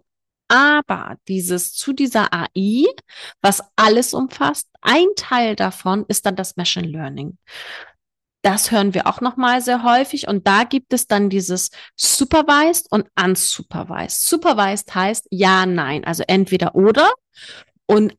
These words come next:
unsupervised heißt dann, dass die Maschine quasi lernt, indem du sagst, "Was siehst du da? Beschreib mal." Also so kann man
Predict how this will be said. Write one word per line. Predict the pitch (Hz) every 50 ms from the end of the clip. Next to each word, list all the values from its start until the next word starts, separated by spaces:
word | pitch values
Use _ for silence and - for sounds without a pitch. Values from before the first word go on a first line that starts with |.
| -
unsupervised | 208 294 359 381 - - 247 - 220 190 180 175 170 185 220 - - - -
heißt | 185 175 202 - -
dann, | - 208 208 208 208 208
dass | 202 190 185 -
die | - 196
Maschine | 190 185 185 185 - - - 240 254 262 285 285
quasi | - - - 202 196 190 180 180 180
lernt, | 175 175 175 175 180 190 202 214 233 254 285 285 -
indem | - - 190 196 185 180 190 185 196 202 208 208 196
du | 196 196
sagst, | 180 185 180 170 175 190 - - -
"Was | 202 208 - -
siehst | - 202 185 - - -
du | 160
da? | - 131 117 123 -
Beschreib | 190 190 - - - - - 160 160 160 - _
mal." | 175 156 -
Also | 160 175 180 180
so | 170 185 214
kann | 208 - - 214 196
man | 196 190 185